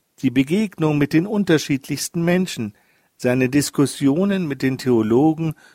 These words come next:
und letztlich sein Verhalten am Kreuz. So deutlich und klar, wie uns diese Berichte vor Augen stehen,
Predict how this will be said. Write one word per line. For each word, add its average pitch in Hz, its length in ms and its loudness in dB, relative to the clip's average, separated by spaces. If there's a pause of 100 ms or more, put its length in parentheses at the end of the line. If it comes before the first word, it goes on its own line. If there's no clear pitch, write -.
(220)
und 185 260 -2
letztlich 123 600 -2
sein 104 300 0
Verhalten 104 640 -4
am 131 160 -6
Kreuz. - 640 -2 (560)
So 151 260 0
deutlich 131 680 0
und 120 200 -6
klar, 143 440 2 (420)
wie 156 160 0
uns 156 200 0
diese 185 320 -2
Berichte 131 560 2
vor 101 260 0
Augen 139 320 2
stehen, 151 440 0